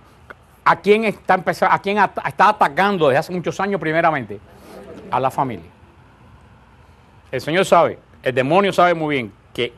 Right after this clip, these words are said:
la familia es la base de la sociedad y es la base de la, de la iglesia. ¿Por qué hay sacerdotes malos? Porque hay familias malas, que no supieron hacer de él un hombre de bien. ¿Por qué hay jueces malos?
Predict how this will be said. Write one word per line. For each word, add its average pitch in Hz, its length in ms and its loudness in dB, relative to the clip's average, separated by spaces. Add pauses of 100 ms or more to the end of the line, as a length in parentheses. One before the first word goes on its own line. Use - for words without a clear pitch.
la 123 140 0
familia 196 480 2 (120)
es 135 120 -2
la 143 100 4
base 160 320 2
de 135 160 -2
la 123 80 -4
sociedad 226 520 0 (380)
y 147 100 -4
es 147 60 -2
la 156 140 4
base 156 380 2
de 147 100 0
la, 113 220 -2 (960)
de 139 120 -4
la 143 100 0
iglesia. 104 340 -10 (1700)
¿Por 151 160 2
qué 214 80 4
hay 233 60 6
sacerdotes 202 500 0
malos? 208 320 4 (1700)
Porque 131 180 -4
hay 151 60 2
familias 147 400 0
malas, 113 280 -6 (720)
que 127 80 -8
no 139 80 -4
supieron 160 320 0
hacer 156 240 0
de 165 140 2
él 214 60 2
un 175 120 -4
hombre 156 200 -2
de 147 120 -2
bien. 104 240 -8 (1500)
¿Por 139 180 -2
qué 185 120 4
hay 208 40 6
jueces 196 380 2
malos? 202 400 2